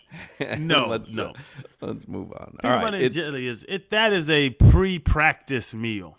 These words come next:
Speaker 1: That's all it is in my house.
Speaker 2: Right, need a little, get, get a little something in the system. Let me grab a,
Speaker 1: Yes.
Speaker 2: a quick peanut butter and jelly. Should have had Doug Plagens on today. I think they're, uh, on the move, though. But he,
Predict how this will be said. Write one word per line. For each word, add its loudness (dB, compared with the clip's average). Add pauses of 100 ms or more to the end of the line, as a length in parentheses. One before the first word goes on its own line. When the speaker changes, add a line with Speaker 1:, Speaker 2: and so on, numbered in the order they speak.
(140)
Speaker 1:
That's 0
all 4
it 0
is 0
in -4
my -2
house. -6
Speaker 2:
Right, 4
need 4
a 4
little, 4
get, 2
get 2
a 6
little 4
something 0
in 0
the -2
system. -2
Let -2
me -6
grab 0
a, 0
Speaker 1:
Yes. -6
Speaker 2:
a -20
quick -6
peanut -6
butter -2
and -8
jelly. -4 (280)
Should 4
have 8
had 4
Doug 0
Plagens 4
on -2
today. -2
I -2
think -8
they're, -2
uh, -6
on -4
the -10
move, -8
though. -10
But -10
he, -6